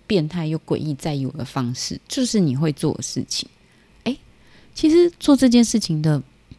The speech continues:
不是 Thomas 嘛，是他爸爸 P 老。可是 Sam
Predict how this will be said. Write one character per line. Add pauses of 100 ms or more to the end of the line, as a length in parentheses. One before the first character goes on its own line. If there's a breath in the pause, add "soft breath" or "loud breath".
(100)
不
是
Thomas
嘛， (340)
是
他
爸
爸
P
老。 (540 loud breath)
可
是
Sam